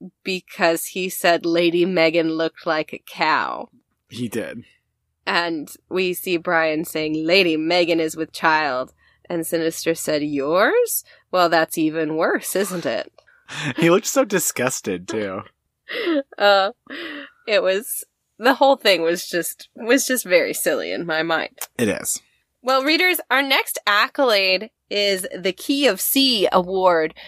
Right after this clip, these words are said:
Speaker 1: which is an award we give to a moment or moments that we feel would be best represented in a musical number or expanded upon, even.
Speaker 2: So what's yours, Christy?
Speaker 1: So mine goes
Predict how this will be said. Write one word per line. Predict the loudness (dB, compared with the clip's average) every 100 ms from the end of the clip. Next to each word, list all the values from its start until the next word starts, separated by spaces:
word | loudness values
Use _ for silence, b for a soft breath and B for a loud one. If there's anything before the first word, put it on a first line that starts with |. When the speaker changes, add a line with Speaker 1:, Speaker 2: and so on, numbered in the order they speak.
| B
Speaker 1:
which | 0 2 4
is | 4 2
an | 0 2
award | 4 2 4 4 4
we | 0 -2
give | 2 4 2 0 -8
to | -2 0 0
a | -2
moment | 2 2 4 4 2 0 -4
or | -4
moments | 0 2 4 2 2
that | 0 0
we | -2
feel | -6 -2 2 4 4 0 B B _
would | 0 0 0
be | -4 -4 -6 -14 _ _ 0
best | 2 2 0 -4 -6 -12 -14 _ _ _ _ _
represented | 0 2 2 2 2 4 4 2
in | 0 0
a |
musical | 0 -2 -2 -2 -2 0
number | 2 2 2 0 -2 -2 -4 -6
or | -2 -2
expanded | -2 -4 2 2 2 0
upon, | -4 -4 -4 -4 -10 -20 _ _
even. | -12 -10 -12 -14 -20 _ _ _
Speaker 2:
So | 0 4
what's | 4 4
yours, | 2 2
Christy? | 0 -2 0 -2 b b b _
Speaker 1:
So | -10 0 4 4 2 B B _ _
mine | -8 0 4 4 4 4
goes | 4 4 2